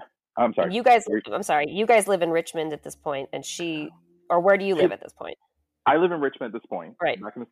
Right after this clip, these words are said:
Speaker 2: And
Speaker 1: States.
Speaker 2: she's,
Speaker 1: She
Speaker 2: and
Speaker 1: lives
Speaker 2: she's living
Speaker 1: about an hour and a half away.
Speaker 2: Okay.
Speaker 1: Um, she's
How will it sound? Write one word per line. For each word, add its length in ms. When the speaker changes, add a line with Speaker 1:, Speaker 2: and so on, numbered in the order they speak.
Speaker 2:
And 80
Speaker 1:
States. 60
Speaker 2:
she's, 300
Speaker 1:
She 80
Speaker 2:
and 80
Speaker 1:
lives 240
Speaker 2:
she's 160
living 120
Speaker 1:
about 260
an 100
hour 240
and 80
a 20
half 220
away. 220
Speaker 2:
Okay. 140
Speaker 1:
Um, 260
she's 240